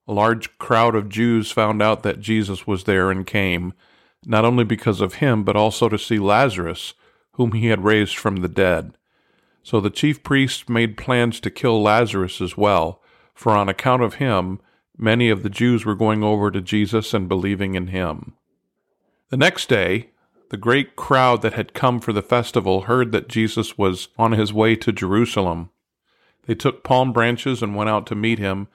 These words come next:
shouting, "Hosanna! Blessed is he who comes in the name of the Lord! Blessed is the King of Israel!"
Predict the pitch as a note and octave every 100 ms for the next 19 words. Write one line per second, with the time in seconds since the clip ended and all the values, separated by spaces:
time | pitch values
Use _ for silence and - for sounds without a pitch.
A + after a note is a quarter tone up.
0 | _ _ _ - C3 B2 B2 A#2 A#2 A#2+
1 | D#3 G3 E3+ B2 F2+ F2+ _ _ _ _
2 | - D#3+ D#3 F3 D3+ - F3+ D3+ C#3 F3
3 | E3+ D3+ D3 C#3+ D#3 D#3+ D3 B2+ C3 C#3+
4 | C#3+ A#2+ F#2+ E2+ _ _ _ - D#3 D3
5 | E3 C#3 - B2+ E3+ E3+ D#3+ E3 E3 C#3
6 | A#2+ F#2+ D#2+ -